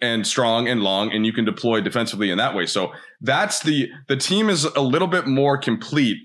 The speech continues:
from a size standpoint once you actually see them out there together. And I do think that Christian Wood, um, answers some of those questions about, like, my whole thing all summer. Well,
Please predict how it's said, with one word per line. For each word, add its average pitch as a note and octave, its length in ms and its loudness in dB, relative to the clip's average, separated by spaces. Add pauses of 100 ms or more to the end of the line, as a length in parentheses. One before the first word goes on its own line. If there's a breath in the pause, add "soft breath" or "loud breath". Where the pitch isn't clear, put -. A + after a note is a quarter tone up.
(180)
from B2 200 0
a G#2 60 0
size B2+ 400 0
standpoint A2+ 520 0
once C3 220 0
you C#3+ 100 0
actually B2 360 0
see B2 260 0
them A#2 160 0
out G#2 200 -2
there B2 100 0
together. G#2 400 0
And C3+ 180 0
I C3+ 60 0
do D3 220 0
think C3 220 -4
that F#2 120 -4
Christian G2 360 -2
Wood, E2+ 260 0 (200 loud breath)
um, F2 240 -2
answers G2 500 -4
some D3+ 200 2
of G2 40 -2
those F2+ 180 -2
questions F2 360 -4
about, E2 480 -4 (200)
like, F#2+ 200 -2
my F#2 160 0
whole F#2 180 -2
thing F#2 220 -2
all F2 140 0
summer. F2 440 -2 (440 loud breath)
Well, G2+ 460 -2